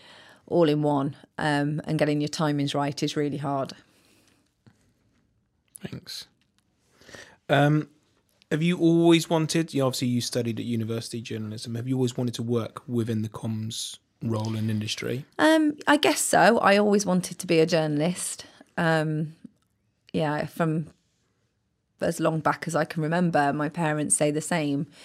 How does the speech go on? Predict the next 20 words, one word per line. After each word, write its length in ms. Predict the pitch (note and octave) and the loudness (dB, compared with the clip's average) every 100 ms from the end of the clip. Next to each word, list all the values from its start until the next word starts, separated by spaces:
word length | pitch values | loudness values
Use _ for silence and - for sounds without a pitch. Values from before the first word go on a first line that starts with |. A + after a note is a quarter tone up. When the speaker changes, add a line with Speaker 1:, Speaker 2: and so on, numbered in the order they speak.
| - _ - | -20 _ -4
Speaker 1:
You 120 | D#3 | -2
were 60 | |
adamant 440 | A#2+ D#3 D3+ C#3+ - | 0 0 0 -2 -2
you 100 | D3+ | -4
wanted 300 | D3+ - - | -6 -8 -10
to 80 | - | -4
be 120 | C#3+ | -2
a 60 | |
journalist. 680 | D3 D#3 D#3 C3+ A2 C3 - - | 0 0 0 -2 -4 -8 -8 -4
I 100 | D3+ | -2
think 260 | D#3 C#3 | -2 -2
it's 200 | D3+ - | -4 -6
because 460 | - - C#3 D3+ - | -10 -8 -6 -6 -4
I 160 | D3 | -2
was 400 | D3 D3 - - - | -2 -4 -6 -12 -8
not 240 | D#3+ - | -6 -4
so 180 | - D3 | -4 -2
good 160 | D3 C3+ | -2 -6
at 80 | - | -6
maths 460 | D3 C#3 - - | -6 -6 -10 -12